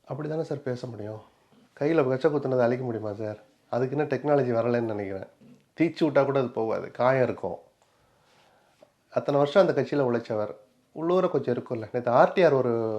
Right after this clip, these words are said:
வீடியோ போட்டார்ல, ஆர் டி ராமச்சந்திரன், குன்னம் ராமச்சந்திரன், "அம்மா படத்தை நீ எடுக்க போறியாடான்னு" அவங்க அம்மா கேட்டபோது, அந்த அம்மா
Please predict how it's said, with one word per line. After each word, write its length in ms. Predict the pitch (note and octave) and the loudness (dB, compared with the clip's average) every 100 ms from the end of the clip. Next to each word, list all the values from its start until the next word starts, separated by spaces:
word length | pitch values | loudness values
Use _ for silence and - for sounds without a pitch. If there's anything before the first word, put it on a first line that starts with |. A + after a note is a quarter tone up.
| G#2 - - - | -6 -10 -12 -4
வீடியோ 240 | C3 B2+ | 0 0
போட்டார்ல, 400 | A#2 B2 A#2 A2 - | 0 -2 -2 -4 -4
ஆர் 180 | A#2 B2 | -4 -2
டி 80 | A2+ | -2
ராமச்சந்திரன், 460 | G#2+ G#2+ G#2+ F#2+ | -2 -4 -8 -6
குன்னம் 320 | B2+ C3 A#2+ A2 | -4 -2 0 0
ராமச்சந்திரன், 560 | A2 - G2 F2+ G#2 - _ _ _ _ _ _ _ _ _ _ _ _ _ _ _ _ _ - | -4 -6 -8 -8 -10 -16 _ _ _ _ _ _ _ _ _ _ _ _ _ _ _ _ _ -12
"அம்மா 240 | A#2+ D#3+ | 0 2
படத்தை 300 | D#3+ D3 C#3+ C3+ | 4 2 0 0
நீ 60 | |
எடுக்க 240 | B2+ C#3 C#3+ | 0 0 -2
போறியாடான்னு" 600 | C3+ C3+ C3 B2 C3 B2+ | 0 0 2 2 2 2
அவங்க 160 | A#2 | 0
அம்மா 200 | G#2+ B2+ B2+ | 0 0 0
கேட்டபோது, 540 | A#2 A#2 A2+ A2+ G2+ G2 A#2+ D3 - - _ _ A#2+ | 0 -2 -2 -2 -4 -4 -6 -10 -14 -20 _ _ -6
அந்த 160 | A#2+ | -2
அம்மா 180 | A#2 D#3+ | 0 0